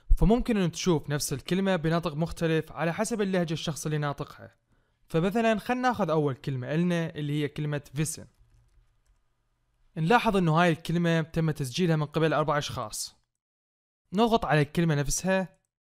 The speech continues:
ويدخلنا إلى الصفحة اللي بيها ممكن نستمع إلى اللفظ.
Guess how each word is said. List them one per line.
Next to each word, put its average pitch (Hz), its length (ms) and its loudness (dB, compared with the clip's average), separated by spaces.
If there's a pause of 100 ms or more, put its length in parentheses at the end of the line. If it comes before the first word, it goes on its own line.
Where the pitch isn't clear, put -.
(380)
ويدخلنا 165 500 4
إلى 143 100 2
الصفحة 170 480 0
اللي 151 180 2
بيها 214 240 2
ممكن 202 320 0
نستمع 156 380 -2
إلى 139 100 0
اللفظ. 135 340 -2